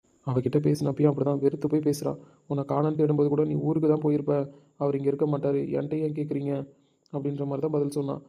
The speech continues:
இப்ப கூட நீ காணோன்னா அவளுக்கு பதறணும்னு தோணல. நீ உன் லைஃப்பை பார்த்துட்டு போயிருப்ப அப்படின்னு தான் அவளுக்கு தோணுது. யாரா சொன்னா அவ பதறலன்னு? இந்நேரம் கதறி கதறி அழுதுகிட்டு இருப்பா என்ன காணோன்னு சொல்லிட்டு. அவ என் மேல வச்சிருக்கிற லவ்னா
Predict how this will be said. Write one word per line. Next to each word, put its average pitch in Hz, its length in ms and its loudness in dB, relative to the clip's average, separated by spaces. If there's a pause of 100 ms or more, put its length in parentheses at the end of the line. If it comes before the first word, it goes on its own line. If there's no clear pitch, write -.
(220)
இப்ப 151 220 -6
கூட 160 140 2
நீ 160 100 -2
காணோன்னா 160 460 0
அவளுக்கு 151 320 0
பதறணும்னு 160 360 -2
தோணல. 143 260 0 (300)
நீ 151 80 -2
உன் 147 180 2
லைஃப்பை 160 240 0
பார்த்துட்டு 151 380 -2
போயிருப்ப 160 360 -2
அப்படின்னு 147 240 -2
தான் 160 120 -2
அவளுக்கு 143 240 -4
தோணுது. 139 260 -6 (680)
யாரா 147 340 4
சொன்னா 131 240 0
அவ 127 180 4
பதறலன்னு? 131 480 2 (160)
இந்நேரம் 131 320 0
கதறி 139 280 0
கதறி 143 240 2
அழுதுகிட்டு 139 380 2
இருப்பா 131 160 -2
என்ன 127 180 -2
காணோன்னு 131 340 -2
சொல்லிட்டு. 131 340 -6 (260)
அவ 135 180 -2
என் 135 220 0
மேல 151 200 0
வச்சிருக்கிற 139 320 -2
லவ்னா 139 440 2